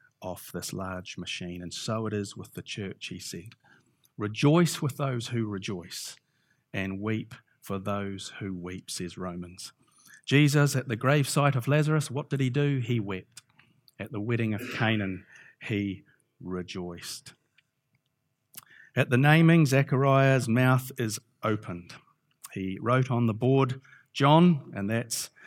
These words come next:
uh, what he wanted this boy, 'cause Gabriel told him what to name him.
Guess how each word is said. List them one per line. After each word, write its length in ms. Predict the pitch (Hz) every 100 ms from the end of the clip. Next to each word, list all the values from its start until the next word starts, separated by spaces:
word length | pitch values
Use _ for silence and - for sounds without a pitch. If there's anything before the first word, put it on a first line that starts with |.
| - - -
uh, 300 | 104 104 101
what 240 | 104 117 -
he 100 | 104
wanted 380 | 120 123 110
this 140 | 110 104
boy, 320 | - 127 139
'cause 200 | 131 92
Gabriel 420 | 113 110 107 95
told 300 | - 131 131
him 80 | 110
what 180 | 110 -
to 80 | 101
name 280 | 113 143 151
him. 180 | 147